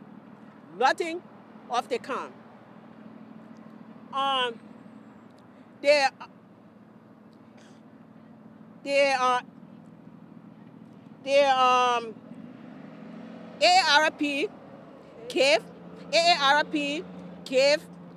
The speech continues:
each nursing home five hundred thousand. Five hundred thousand they gave each nursing home, plus other money from the state. We have not received a penny, a penny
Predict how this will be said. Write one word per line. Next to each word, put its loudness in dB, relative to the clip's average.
each 0
nursing -2
home -2
five 0
hundred -4
thousand. -4
Five 0
hundred -2
thousand -2
they -4
gave -2
each -10
nursing -8
home, -6
plus -2
other -2
money -4
from -6
the -4
state. -6
We -8
have -2
not 2
received -8
a -2
penny, -2
a 2
penny 0